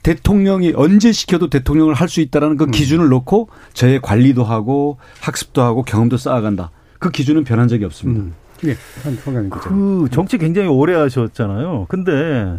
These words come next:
Speaker 3: 지금 정치를 오래 하신 분들이 오히려 좀 손해를 본단 말이죠. 정치 안 하고 평생 검사만 하고 검찰총장 하던 분이 나와서 야권에, 야당이 지금 일 등 먹고 있지 않습니까? 자존심이 좀 안 상하시는지, 이 반정치주의가 이게 왜 이렇게 생겼다고 생각하시는지.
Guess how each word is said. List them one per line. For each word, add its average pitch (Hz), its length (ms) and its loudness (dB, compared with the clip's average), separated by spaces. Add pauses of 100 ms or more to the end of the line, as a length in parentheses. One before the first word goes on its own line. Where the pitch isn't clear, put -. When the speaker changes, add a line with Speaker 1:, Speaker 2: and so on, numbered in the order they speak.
Speaker 3:
지금 175 440 -4
정치를 208 420 -2
오래 165 300 4
하신 165 300 0
분들이 151 560 0
오히려 180 280 0
좀 190 100 -4
손해를 196 440 -2
본단 113 320 0
말이죠. 98 380 -4
정치 180 280 -4
안 151 160 2
하고 156 220 -2
평생 180 340 -2
검사만 147 480 0
하고 139 240 0
검찰총장 143 600 -2
하던 127 180 0
분이 127 180 0
나와서 120 380 0
야권에, 123 440 0
야당이 139 280 0
지금 127 160 0
일 143 60 -2
등 160 160 -4
먹고 120 200 -2
있지 104 180 -8
않습니까? 104 460 -6 (600)
자존심이 175 480 -4
좀 180 180 -4
안 127 180 -2
상하시는지, 123 800 -2
이 147 120 -2
반정치주의가 165 760 -2
이게 170 140 -4
왜 127 200 2
이렇게 156 220 -4
생겼다고 123 460 -2
생각하시는지. 95 720 -6